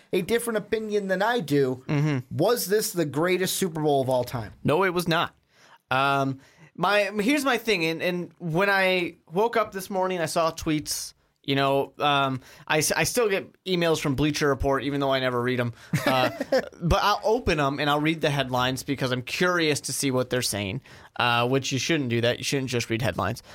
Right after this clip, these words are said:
Speaker 2: But they told me that this
Speaker 1: Especially
Speaker 2: was the
Speaker 1: with fake
Speaker 2: greatest
Speaker 1: news.
Speaker 2: right? Uh, they told me that this was a,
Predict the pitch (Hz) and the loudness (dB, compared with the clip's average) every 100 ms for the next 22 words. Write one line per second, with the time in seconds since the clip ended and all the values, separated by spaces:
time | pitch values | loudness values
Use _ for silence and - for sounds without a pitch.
0 | - - 160 - - - - 160 143 170 | -6 0 0 -2 -12 -20 -16 -10 -2 2
1 | 208 202 196 180 185 165 156 151 151 143 | 2 2 0 0 0 0 2 2 2 2
2 | 123 139 151 123 143 185 175 - - 135 | 2 2 2 0 0 0 -2 -4 -2 0
3 | 180 - - - 139 139 139 139 156 208 | 0 -6 -16 -2 2 2 2 2 2 0
4 | 202 202 180 175 156 - - - 135 147 | 2 0 0 0 -2 -6 -20 -12 -2 2
5 | 147 147 147 156 - 160 - 143 139 135 | 2 2 0 -2 -2 -2 0 2 4 4
6 | 135 135 - | 4 2 0